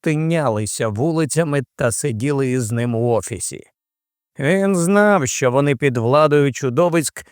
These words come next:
і у кожному з них сидить злобний Одін та керує усіма діями поневоленого і навіть його думками.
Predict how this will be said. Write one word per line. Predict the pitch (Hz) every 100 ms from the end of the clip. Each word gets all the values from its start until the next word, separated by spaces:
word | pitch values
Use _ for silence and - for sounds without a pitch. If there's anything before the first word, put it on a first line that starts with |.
| _
і | - 147
у | 143 127
кожному | - - 151 165 151 139
з | 123
них | 170 156 -
сидить | - 131 127 160 120
злобний | 110 120 151 135 143 147 -
Одін | 175 180 131 107 95 76 _
та | 165 143
керує | - 156 147 175 135 101 -
усіма | 127 120 - 117 113
діями | 110 131 139 127 117 113
поневоленого | - 120 113 123 165 147 113 95 92 87 _ _ _
і | 175
навіть | 156 139 135 135 131 120 -
його | 110 107 104 110
думками. | 101 110 101 101 123 101 67 -